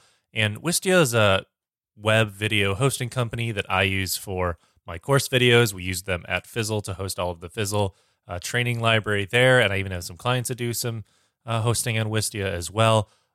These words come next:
But the cool thing about Wistia and why I wanted to have Chris on the podcast is that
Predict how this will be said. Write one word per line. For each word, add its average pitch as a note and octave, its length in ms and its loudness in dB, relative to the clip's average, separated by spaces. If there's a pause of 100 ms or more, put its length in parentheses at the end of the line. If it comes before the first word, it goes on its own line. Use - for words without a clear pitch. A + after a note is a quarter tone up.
(140)
But B2+ 240 2 (500)
the B2 80 -8
cool E3+ 160 2
thing D3+ 180 0
about C3 240 0
Wistia A2 520 0
and G2 160 -2
why G#2 200 2
I - 20 2
wanted G2 260 0
to F#2 60 -6
have F2+ 140 -4
Chris - 280 -6
on F#2 260 -6
the F2+ 80 -12
podcast B2 680 0
is F#2 220 -10
that F#2 240 0